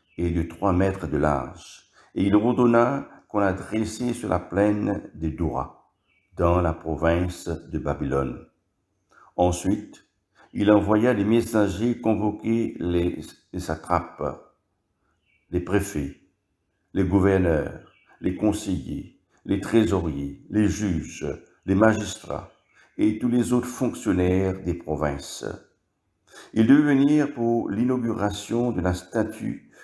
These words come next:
que le roi avait fait dresser. Tous ces hauts fonctionnaires se rassemblèrent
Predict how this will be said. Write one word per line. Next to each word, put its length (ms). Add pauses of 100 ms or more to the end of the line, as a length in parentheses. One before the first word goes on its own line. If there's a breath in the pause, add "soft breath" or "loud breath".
(160 soft breath)
que 80
le 100
roi 320
avait 200
fait 180
dresser. 580 (1400)
Tous 220
ces 460
hauts 100
fonctionnaires 880
se 160
rassemblèrent 880